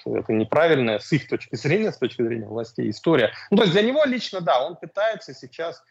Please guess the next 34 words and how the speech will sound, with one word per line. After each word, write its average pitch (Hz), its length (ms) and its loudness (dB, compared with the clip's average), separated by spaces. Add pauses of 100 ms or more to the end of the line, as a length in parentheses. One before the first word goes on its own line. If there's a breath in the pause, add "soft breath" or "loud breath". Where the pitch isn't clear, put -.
(200)
что 147 100 -16
называется, 139 360 -8
прикрыть - 400 -10
причинное 127 460 -2
место, 117 240 -4
извините 107 240 -4
за 107 80 -2
выражение. 104 460 0
М, 110 420 -4
да, 131 180 6
у 110 80 4
него 123 320 4
всё 123 220 0
горит, 117 300 2 (580 soft breath)
да, 113 100 4
у 113 80 4
него 120 280 2
там 113 300 0
так - 280 2
полыхнуло 156 800 -4 (580)
перед 156 280 4
выборами, 170 600 0
ну, 143 140 -2
то 180 140 4
есть - 160 0
он 170 160 2
в 135 40 -4
глазах 143 440 0
Кремля, 135 360 2
конечно, 117 540 -4
ну, 107 240 -4
вообще 107 460 -2
там, - 260 -10
да. 120 180 2